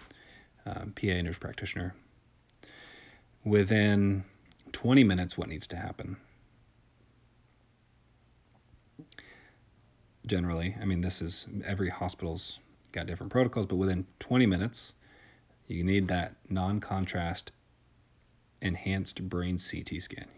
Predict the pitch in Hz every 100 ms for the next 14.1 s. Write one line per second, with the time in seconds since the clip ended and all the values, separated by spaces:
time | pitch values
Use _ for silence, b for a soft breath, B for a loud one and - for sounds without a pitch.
0 | - 104 95 92 - 98 95 95 - 92
1 | 87 - - - 80 - - _ _ _
2 | 98 98 92 - 98 98 90 76 - -
3 | - - 101 104 107 107 131 131 - 143
4 | 139 139 101 95 101 98 95 92 87 90
5 | 104 101 107 98 - 85 82 - 107 -
6 | - 90 104 78 80 - - - - -
7 | _ B B B B B B B B 92
8 | 90 87 87 - 90 87 87 85 90 135
9 | 120 120 110 92 90 87 - 101 95 95
10 | B B B - 98 92 90 110 107 98
11 | - 127 123 - 127 143 170 143 104 98
12 | 104 101 101 95 - B B B - 95
13 | 90 82 92 - _ _ _ - - _
14 | -